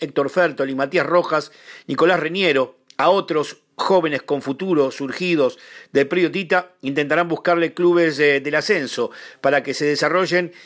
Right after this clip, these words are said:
y crezcan desde lo futbolístico, tales los casos de Iván Maggi, Carlos Alcaraz, Thiago Banega. En cuanto a refuerzos, el cuerpo técnico apunta a un defensor central, un volante mixto y un nueve de área.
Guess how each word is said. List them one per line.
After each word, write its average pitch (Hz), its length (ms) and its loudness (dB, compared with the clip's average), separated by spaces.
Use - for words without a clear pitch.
y 160 120 -2
crezcan 143 540 0
desde 117 200 -2
lo 127 80 0
futbolístico, 135 800 -2
tales 147 240 0
los 139 140 -2
casos 143 340 -2
de 123 80 -2
Iván 127 240 0
Maggi, 147 540 -4
Carlos 127 280 -2
Alcaraz, 131 500 0
Thiago 143 260 -2
Banega. 131 500 -2
En 151 100 -4
cuanto 165 300 2
a 170 40 4
refuerzos, 180 680 0
el 135 120 0
cuerpo 165 280 0
técnico 175 340 -2
apunta 175 340 -2
a 160 40 4
un 175 120 0
defensor 151 340 -4
central, 208 460 0
un 160 80 -16
volante 151 340 -2
mixto 180 400 -2
y 175 140 0
un 202 220 -2
nueve 196 340 2
de 160 140 2
área. 98 420 -6